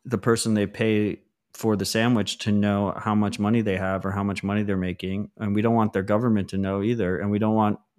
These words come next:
the million different corporations that all want to leverage that information for ads and monetization,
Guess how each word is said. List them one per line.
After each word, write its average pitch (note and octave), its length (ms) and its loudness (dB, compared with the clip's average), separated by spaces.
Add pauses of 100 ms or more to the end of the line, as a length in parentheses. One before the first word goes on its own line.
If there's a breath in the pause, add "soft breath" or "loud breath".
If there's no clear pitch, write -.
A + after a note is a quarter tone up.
(200)
the A2 80 0
million G#2+ 320 4
different G#2 260 -4
corporations G#2 840 0
that G2+ 120 2
all G2 240 2
want G2 240 -2
to G2+ 100 -4
leverage G2 420 -2
that G2 120 0
information G2 540 -4
for E2+ 180 -4
ads G2 440 -2
and F#2 380 -8
monetization, G2+ 1000 -4